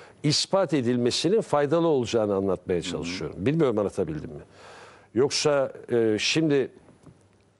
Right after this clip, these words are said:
Speaker 2: Yani siz de bilmiyorsunuz, yani özel bir muameleye
Speaker 1: Hayır, hayır, ben
Speaker 2: tabi tutulduğunu bilmiyorsunuz.
Speaker 1: Hayır, özel bir muameleye tabi şuradan tutuluyor geliyor. Niye açıklanmıyor bu fiyatlar? Yani bu kontrat fiyatları vesaireler niye açıklanmıyor?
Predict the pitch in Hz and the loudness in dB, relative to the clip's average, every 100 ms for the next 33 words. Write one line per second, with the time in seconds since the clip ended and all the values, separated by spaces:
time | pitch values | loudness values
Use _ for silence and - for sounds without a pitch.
0 | _ - 135 117 185 165 170 208 202 165 | _ 0 0 2 0 2 2 2 2 2
1 | 131 117 104 98 120 131 147 139 147 143 | 2 0 2 2 2 2 2 2 2 2
2 | 143 147 147 143 147 180 165 175 143 147 | 2 2 2 2 2 2 2 2 2 2
3 | 160 170 160 160 139 160 196 180 151 110 | 2 -2 0 0 2 2 2 2 2 0
4 | 101 90 120 127 127 147 147 139 139 151 | -2 0 2 2 2 0 2 2 2 2
5 | 156 143 - 135 151 151 - 180 196 165 | 2 0 0 0 0 0 0 2 2 0
6 | 147 143 123 120 98 104 139 202 196 214 | -2 0 2 2 2 0 2 2 2 0
7 | - - 151 135 131 123 117 143 127 190 | -2 -2 0 2 0 0 0 -2 -2 -4
8 | 180 - _ _ _ _ _ _ _ _ | -8 -10 _ _ _ _ _ _ _ _
9 | _ _ _ _ _ _ _ _ _ _ | _ _ _ _ _ _ _ _ _ _
10 | _ 110 139 156 107 - - 113 175 175 | _ 0 2 2 -2 -10 -4 2 2 2
11 | - - - - - 147 - 175 170 - | -4 -18 -16 -2 0 2 2 0 0 0
12 | 151 - 135 127 131 151 - 147 127 139 | 0 0 0 2 2 2 2 2 2 2
13 | 175 214 175 - - 131 123 139 | 2 2 0 -2 -2 0 0 -2